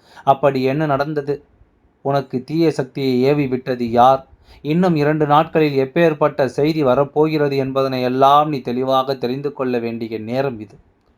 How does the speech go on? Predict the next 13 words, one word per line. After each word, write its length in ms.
உன்னை 280
சுற்றி 360
வருகின்ற 460
இந்த 180
விஷயங்களை 500
எல்லாம் 520
என் 220
குழந்தை 420
நீ 120
சரியாக 540
தெரிந்து 400
கொண்டால், 500
உன்னை 240